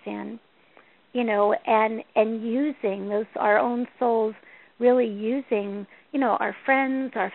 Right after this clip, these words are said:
family, the resources that are available to us to say, "Hey, look here." The minute you do look there, there's that aha moment. And there's that whole, literally like a, a, a chunk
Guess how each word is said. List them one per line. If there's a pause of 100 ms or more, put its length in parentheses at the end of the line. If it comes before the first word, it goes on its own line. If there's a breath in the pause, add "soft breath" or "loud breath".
family,
the
resources
that
are
available (100)
to
us (100)
to (100)
say, (100)
"Hey,
look (180)
here." (640 loud breath)
The
minute
you
do
look (100)
there,
there's (100)
that
aha
moment. (480 soft breath)
And
there's (100)
that
whole,
literally
like
a, (640 loud breath)
a,
a (520)
chunk